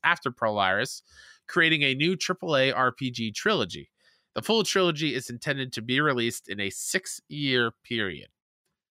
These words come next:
And codenamed Canis Majoris, a full-fledged Witcher game separate to the new Witcher saga starting with Polaris. It will be developed by an external studio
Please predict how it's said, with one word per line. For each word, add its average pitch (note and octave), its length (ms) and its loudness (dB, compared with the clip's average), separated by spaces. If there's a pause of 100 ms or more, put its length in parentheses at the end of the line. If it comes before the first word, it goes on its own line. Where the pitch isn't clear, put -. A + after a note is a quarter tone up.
(500)
And G#2+ 120 -2
codenamed C3+ 460 2 (120)
Canis F3 560 2
Majoris, C3 720 0 (400)
a C#3+ 120 4
full-fledged F#3 840 2
Witcher D3 280 -2
game C#3+ 340 0
separate - 440 -2
to D3+ 80 -4
the C3 120 -6
new E3+ 200 0
Witcher C3 280 -2
saga G#2 440 0
starting G#2+ 480 0
with G2+ 240 -6
Polaris. G#2 580 -2 (420)
It B2+ 60 -4
will C3+ 100 0
be C#3 120 0
developed B2+ 400 0
by A2+ 140 2
an A2 180 -2
external F#3 480 0
studio G#2 440 -2